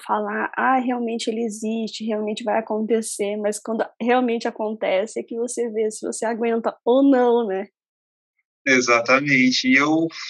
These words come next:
Speaker 2: tinha essa preocupação, né? Eu queria muito passar por isso, porque, querendo ou não, faz parte da experiência, né, de se investir em renda variável, e eu queria muito saber como eu iria me sentir passando por esse tipo de situação.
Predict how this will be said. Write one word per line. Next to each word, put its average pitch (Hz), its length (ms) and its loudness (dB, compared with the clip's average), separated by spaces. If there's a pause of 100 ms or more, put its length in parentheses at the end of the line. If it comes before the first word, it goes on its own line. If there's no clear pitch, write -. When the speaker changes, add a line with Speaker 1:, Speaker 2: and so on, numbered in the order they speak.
(220)
Speaker 2:
tinha 208 220 4
essa 190 260 0
preocupação, 165 800 0
né? 123 80 0
Eu 120 60 -4
queria 143 260 2
muito 147 360 -2
passar 131 280 -2
por 123 200 0
isso, 123 460 0 (400)
porque, 131 1040 4
querendo 151 300 2
ou 165 100 -2
não, 151 180 -2
faz 156 300 0
parte 190 320 0
da 151 60 -2
experiência, 156 760 -2
né, 143 280 -2
de 120 520 0 (220)
se - 200 -6
investir 120 280 2
em 120 60 -8
renda 123 180 -2
variável, 123 720 2 (400)
e 147 180 4
eu 156 80 0
queria 175 240 4
muito 190 200 0
saber 190 380 2 (220)
como 196 360 2
eu 208 100 4
iria 202 260 4
me 190 120 -2
sentir 202 680 2 (220)
passando 175 420 2
por 170 120 0
esse 170 120 -2
tipo 180 180 -8
de - 80 -6
situação. 135 600 0